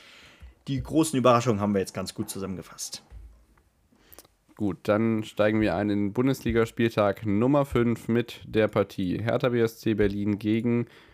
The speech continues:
Speaker 2: ja, die Spielvereinigung Kräuter Fürth. Not gegen Elend, würde ich mal so titulieren, oder?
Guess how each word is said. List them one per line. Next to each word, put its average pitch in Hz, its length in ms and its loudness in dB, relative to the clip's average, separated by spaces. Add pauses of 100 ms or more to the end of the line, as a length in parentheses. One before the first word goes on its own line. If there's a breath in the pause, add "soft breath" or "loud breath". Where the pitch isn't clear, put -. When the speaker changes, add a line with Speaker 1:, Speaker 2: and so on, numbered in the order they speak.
(360 soft breath)
Speaker 2:
ja, 117 100 4
die 95 100 -2
Spielvereinigung 131 600 2
Kräuter 127 320 2
Fürth. 151 360 2
Not 143 360 2
gegen 135 240 0
Elend, 107 560 2
würde 90 160 2
ich 90 120 -2
mal 90 220 0
so 87 180 -6
titulieren, 98 720 -6
oder? 147 260 -2